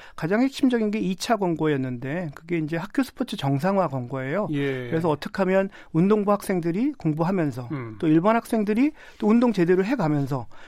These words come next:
Speaker 1: 이게 좀 벽을 허물면서 지금은 엘리트로 들어가는 순간 그 트랙 안에 갇혀서
Speaker 2: 예.
Speaker 1: 일반 학생과 접촉도 없이 가고 일반 학생은 또 운동선수라는 건 꿈도 못 꾸잖아요. 아무리
Speaker 2: 음.
Speaker 1: 자기가 운동에 재능이
Speaker 2: 음.
Speaker 1: 있어도,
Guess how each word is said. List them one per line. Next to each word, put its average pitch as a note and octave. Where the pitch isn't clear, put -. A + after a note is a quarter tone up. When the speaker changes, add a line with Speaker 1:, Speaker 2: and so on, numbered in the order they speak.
Speaker 1:
이게 F#3
좀 G#3+
벽을 D#3+
허물면서 E3
지금은 A#3+
엘리트로 G#3+
들어가는 F#3+
순간 G3
그 G#3+
트랙 A#3+
안에 F3+
갇혀서 C#3
Speaker 2:
예. B2
Speaker 1:
일반 F#3
학생과 G3
접촉도 -
없이 D#3+
가고 B2+
일반 F#3+
학생은 B3+
또 A#3
운동선수라는 C4
건 G#3+
꿈도 D4+
못 D#3+
꾸잖아요. C#3+
아무리 E3+
Speaker 2:
음. -
Speaker 1:
자기가 F3+
운동에 D#3
재능이 D#3+
Speaker 2:
음. D3+
Speaker 1:
있어도, D#3+